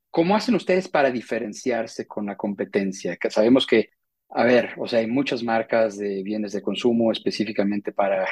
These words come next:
healthcare, y sin embargo han sabido ustedes destacarse. ¿Cuál ha sido su estrategia? Mencionabas por allí el tema de lo-, los elementos, ¿no? O sea,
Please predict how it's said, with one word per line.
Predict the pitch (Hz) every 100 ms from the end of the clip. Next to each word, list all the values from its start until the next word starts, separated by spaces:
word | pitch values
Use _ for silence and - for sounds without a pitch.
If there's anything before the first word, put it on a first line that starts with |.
| -
healthcare, | 120 120 - 110 113 - _ _ _
y | 127
sin | 117 120
embargo | 113 107 113 131
han | 123
sabido | 120 117 120
ustedes | - 117 110
destacarse. | 104 - 90 113 120 113 - 120 120 _
¿Cuál | - 135 135
ha |
sido | - 127 123
su | -
estrategia? | 107 113 104 117 113
Mencionabas | 107 120 127 135 -
por | 117
allí | 107 117
el | 120 117
tema | 113 117
de | 113 110
lo-, | 107 107
los | 104 101 101 101 -
elementos, | 110 101 120 120 113 98 95
¿no? | 107 117
O |
sea, | - 101